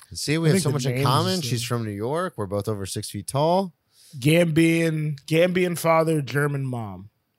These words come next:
Speaker 1: Ooh, did not see that coming.
Speaker 2: Does she play for somebody else in nationals?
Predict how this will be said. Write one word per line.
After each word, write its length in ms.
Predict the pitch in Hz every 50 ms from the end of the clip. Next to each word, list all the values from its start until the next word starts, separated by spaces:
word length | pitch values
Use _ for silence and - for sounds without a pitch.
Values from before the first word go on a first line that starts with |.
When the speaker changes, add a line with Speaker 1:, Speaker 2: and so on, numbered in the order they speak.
| _ -
Speaker 1:
Ooh, 240 | 101 127 139 113 92
did 140 | 85 92 92
not 220 | 92 98 127 131
see 120 | - - 80
that 340 | 73 76 104 160 185 113 -
coming. 400 | - 80 76 67 64 64 60 58 - _ _ _ _ _ _ _ _ _ _ _ _ _ _ _ _ _ _ _ _ _ _ _ _ _ _ _ _ _ _ _
Speaker 2:
Does 160 | - 160 147 -
she 180 | - 139 139
play 400 | 131 - - - 156 165 185 190
for 140 | 185 - 175
somebody 400 | - 170 175 175 180 170 170 170
else 260 | 175 180 175 165 156 170
in 240 | 165 160 143 120
nationals? 840 | 117 127 143 170 180 - - 208 233 247 254 262 254 214 - - -